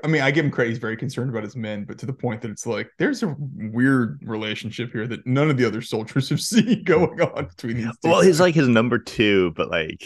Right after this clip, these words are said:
Speaker 2: <laughs> yeah, in a way of, like, there,
Speaker 1: He's,
Speaker 2: there
Speaker 1: like,
Speaker 2: is
Speaker 1: thirty
Speaker 2: a
Speaker 1: years, thirty years younger than him, but he's his
Speaker 2: there's a
Speaker 1: number
Speaker 2: man
Speaker 1: two.
Speaker 2: crush one
Speaker 1: Yeah.
Speaker 2: direction or the other or something of, like,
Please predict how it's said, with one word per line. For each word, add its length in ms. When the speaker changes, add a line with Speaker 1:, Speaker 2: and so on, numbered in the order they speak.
Speaker 2:
<laughs> 1300
yeah, 420
in 120
a 120
way 220
of, 120
like, 340
there, 240
Speaker 1:
He's, 120
Speaker 2:
there 180
Speaker 1:
like, 60
Speaker 2:
is 40
Speaker 1:
thirty 180
Speaker 2:
a 40
Speaker 1:
years, 360
thirty 200
years 220
younger 260
than 120
him, 260
but 80
he's 100
his 80
Speaker 2:
there's 160
a 40
Speaker 1:
number 140
Speaker 2:
man 100
Speaker 1:
two. 120
Speaker 2:
crush 340
one 220
Speaker 1:
Yeah. 80
Speaker 2:
direction 320
or 60
the 120
other 280
or 60
something 360
of, 160
like, 260